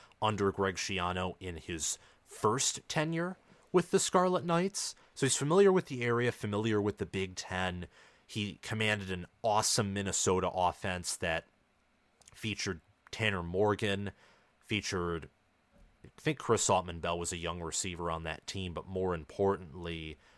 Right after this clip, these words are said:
there were Rashad Bateman. Yes, Rashad Bateman,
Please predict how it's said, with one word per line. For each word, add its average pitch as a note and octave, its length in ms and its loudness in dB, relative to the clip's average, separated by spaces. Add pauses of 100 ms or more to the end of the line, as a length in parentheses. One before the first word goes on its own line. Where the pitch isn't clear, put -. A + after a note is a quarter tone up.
(680)
there G2+ 120 0
were E2 240 -2 (560)
Rashad A2+ 600 4
Bateman. F2 420 -2
Yes, F#2+ 300 2
Rashad A2+ 580 2
Bateman, G#2+ 560 -2